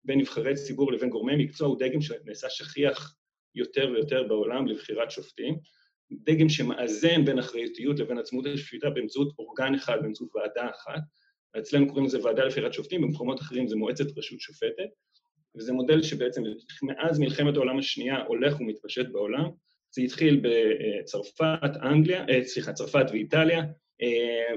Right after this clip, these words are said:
ומאז אבל הוא הולך ומתפשט לא רק באירופה, גם מחוצה לה, אה,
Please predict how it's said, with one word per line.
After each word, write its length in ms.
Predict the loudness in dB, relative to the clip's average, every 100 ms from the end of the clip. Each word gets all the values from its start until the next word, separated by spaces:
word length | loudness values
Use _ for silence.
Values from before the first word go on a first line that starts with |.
| 0
ומאז 400 | 0 2 4 4
אבל 100 | 2
הוא 180 | 0 0
הולך 260 | 0 0
ומתפשט 440 | -2 -4 -2 0 2
לא 80 |
רק 160 | 2 2 2
באירופה, 340 | 2 2 0 -6
גם 120 | -8
מחוצה 420 | -8 -10 -2 0
לה, 120 | 0 -2 _ _ _ _ -6
אה, 240 | 0 2